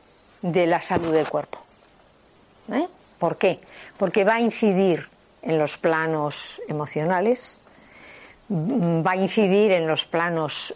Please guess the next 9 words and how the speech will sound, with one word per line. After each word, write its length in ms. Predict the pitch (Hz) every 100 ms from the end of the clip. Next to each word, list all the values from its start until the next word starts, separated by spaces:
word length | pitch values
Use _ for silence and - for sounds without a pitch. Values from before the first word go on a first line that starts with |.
| -
mentales 680 | 151 139 143 160 175 214
también, 360 | - 147 143 170
en 80 | 202
el 60 |
psiquismo. 560 | 143 151 147 135 156 294 - _ _ _ _ _ _ 123
Va 60 |
a 60 | 180
influir, 520 | 180 143 165 233 147
¿eh? 200 | 185